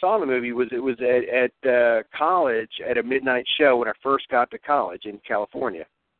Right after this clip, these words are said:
from Georgia. I never, for whatever reason, I never saw it in Georgia, and I'm sure it played somewhere here near, near where I grew up, but, but I never saw it. And, uh, so, so, so it was, it was, so seeing it at that midnight screening, and there was, like, you know,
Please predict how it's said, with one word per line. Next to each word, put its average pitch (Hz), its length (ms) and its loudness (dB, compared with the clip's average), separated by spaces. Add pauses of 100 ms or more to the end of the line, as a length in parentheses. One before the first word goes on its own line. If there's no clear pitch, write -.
from 107 320 0
Georgia. 139 400 2
I 113 120 -4
never, 143 340 4
for 135 100 2
whatever 139 240 4
reason, 135 160 -2
I 123 40 -2
never 135 260 -2
saw 139 140 2
it 127 40 -2
in 113 160 -4
Georgia, 143 360 0
and 117 220 -4
I'm 113 160 -4
sure 160 180 2
it 139 120 0
played 143 400 0 (160)
somewhere 110 540 -2 (380)
here 110 480 0
near, 113 260 -4
near 117 180 -4
where 110 160 2
I 104 40 -2
grew 131 280 2
up, 120 140 0
but, 120 160 0
but 117 200 -4
I 113 100 0
never 117 320 -2
saw 143 240 0
it. 71 100 -12 (640)
And, 120 400 0
uh, 110 480 2 (460)
so, 135 200 4
so, 131 280 6
so 131 160 2
it 120 60 0
was, 123 140 -6
it 139 100 -8
was, 131 140 -4 (300)
so 131 100 4 (140)
seeing 160 180 6
it 147 60 4
at 135 80 -2
that 131 140 0
midnight 123 340 -2
screening, 151 380 0
and 120 100 -2
there 117 100 0
was, 107 120 -4
like, 104 240 -2
you 123 100 -2
know, 95 140 0